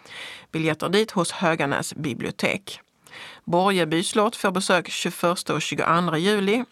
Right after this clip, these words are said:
Biljetter bland annat på slottet, där man också kan boka Opera Supé. Detta på noll sju noll fem, tjugofyra, sjuttiosex, trettiofyra.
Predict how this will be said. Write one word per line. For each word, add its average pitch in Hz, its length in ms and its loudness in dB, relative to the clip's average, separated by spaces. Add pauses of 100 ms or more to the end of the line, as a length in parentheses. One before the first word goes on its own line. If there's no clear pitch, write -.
(160)
Biljetter 156 520 0
bland 180 280 2
annat 180 180 0
på 185 180 0
slottet, 202 580 0
där 170 140 0
man 170 140 2
också - 260 -2
kan 151 220 -4
boka - 440 -2
Opera 160 440 -2
Supé. - 540 -2 (400)
Detta - 280 -6
på 147 300 -2
noll 156 260 0
sju 160 200 -2
noll 156 220 0
fem, 233 380 0 (120)
tjugofyra, 196 880 0
sjuttiosex, - 840 -6
trettiofyra. - 840 -4